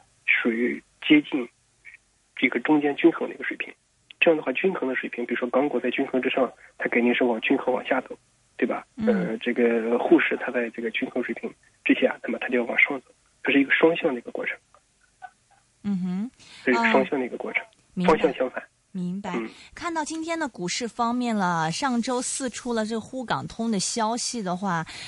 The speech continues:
Speaker 2: 也一直是各-，嗯，比如说港股这方面也升得比较不错，但今天好像两地的股市都这个升势有一点乏力了，
Speaker 1: 嗯。
Speaker 2: 是这个消息算炒完了吗？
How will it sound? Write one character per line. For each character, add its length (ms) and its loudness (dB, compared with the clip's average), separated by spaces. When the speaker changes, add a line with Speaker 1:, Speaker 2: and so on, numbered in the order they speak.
Speaker 2:
也 120 0
一 160 0
直 200 0
是 320 0
各-， 260 -4
嗯， 240 -2
比 60 0
如 60 2
说 100 2
港 280 4
股 160 0
这 140 -2
方 100 0
面 140 2
也 80 0
升 220 0
得 80 0
比 100 -4
较 100 0
不 140 -4
错， 100 2
但 160 4
今 200 2
天 260 2
好 180 2
像 280 2
两 240 4
地 100 -2
的 80 4
股 220 -4
市 340 0
都 180 6
这 100 10
个 120 6
升 260 2
势 160 0
有 100 2
一 40 0
点 120 2
乏 460 -2
力 260 2
了， 120 2
Speaker 1:
嗯。 0 -
Speaker 2:
是 120 -4
这 120 -4
个 80 0
消 240 2
息 120 0
算 220 2
炒 280 6
完 180 -6
了 100 -6
吗？ 180 -2